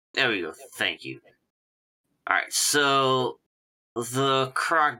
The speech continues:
Daddy is gonna come this way. Maybe ten. That'd be thirty-five, so it's gonna come this way,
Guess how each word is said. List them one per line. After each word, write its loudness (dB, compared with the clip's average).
Daddy 2
is 0
gonna 0
come 0
this -4
way. -4
Maybe -18
ten. -4
That'd -12
be -16
thirty-five, 0
so -2
it's -2
gonna -2
come -2
this -2
way, -4